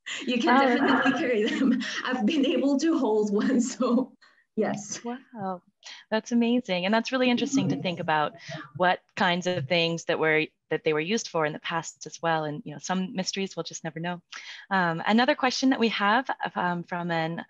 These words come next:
Speaker 2: anonymous member would like to know if the proximity of the Amazon rainforest had any influence on the Andean cosmovision or worldview.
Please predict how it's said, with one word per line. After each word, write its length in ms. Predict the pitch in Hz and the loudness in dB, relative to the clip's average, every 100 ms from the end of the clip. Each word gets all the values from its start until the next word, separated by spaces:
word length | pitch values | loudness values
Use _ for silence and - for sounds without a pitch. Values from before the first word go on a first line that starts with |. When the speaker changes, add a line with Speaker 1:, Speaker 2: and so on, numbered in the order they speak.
| - - - | -18 -10 0
Speaker 2:
anonymous 500 | 202 185 196 196 202 | 2 4 2 0 0
member 280 | 202 254 | 2 2
would 160 | 269 214 | 2 2
like 180 | 190 - | 0 0
to 100 | 208 | -2
know 320 | 190 185 190 - | 0 0 -2 -2
if 240 | 190 - | -4 -4
the 80 | 190 | -10
proximity 600 | - 196 - 226 226 226 | -6 -8 -2 -2 0 -2
of 80 | 214 | -2
the 120 | - | -4
Amazon 340 | 190 190 180 | -2 0 0
rainforest 680 | 175 196 220 208 175 170 - | 0 0 0 0 0 0 -4
had 180 | - 175 | -4 -4
any 220 | - 208 | -2 -2
influence 560 | - 202 - 185 175 - | -2 -4 -2 -2 -2 -4
on 180 | 175 175 | -4 -4
the 140 | 170 | -4
Andean 460 | 170 175 175 170 165 | -4 -4 -4 -6 -6
cosmovision 720 | - 170 170 165 156 151 151 | -4 -4 -4 -6 -6 -6 -10
or 120 | - | -12
worldview. 480 | - 160 151 - - | -10 -12 -12 -12 -12